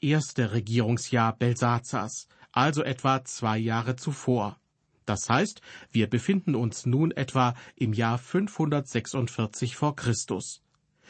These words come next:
Nur noch einige wenige Jahre, dann wird mit Belsazar das babylonische Reich untergehen. Und das Reich der Meder und Perser wird an seine Stelle treten. Weiter heißt es in Vers zwei:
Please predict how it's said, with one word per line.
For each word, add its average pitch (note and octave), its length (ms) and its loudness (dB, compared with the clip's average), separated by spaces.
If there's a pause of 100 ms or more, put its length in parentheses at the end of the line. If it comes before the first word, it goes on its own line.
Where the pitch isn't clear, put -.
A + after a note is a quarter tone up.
(300)
Nur C#3 180 6
noch D3+ 260 0
einige B2+ 520 2
wenige C3 380 0
Jahre, A#2+ 560 2 (260)
dann D3 300 4
wird C#3+ 240 -2
mit A2+ 180 -4
Belsazar A#2+ 760 0 (240)
das G#2+ 200 -2
babylonische A#2+ 880 0
Reich A2+ 380 -2
untergehen. A#2+ 680 0 (420)
Und C3+ 280 2 (200)
das - 280 0
Reich B2+ 280 2
der A2 140 0
Meder C3 460 0
und C#3+ 160 -6
Perser B2 500 0 (240)
wird C3+ 300 2
an B2 160 2
seine A#2 360 0
Stelle A2 400 0
treten. A2+ 520 -4 (920)
Weiter C3 340 4
heißt E3+ 180 0
es D#3 140 -2
in A#2+ 120 0
Vers G#2+ 380 -2
zwei: C3 400 2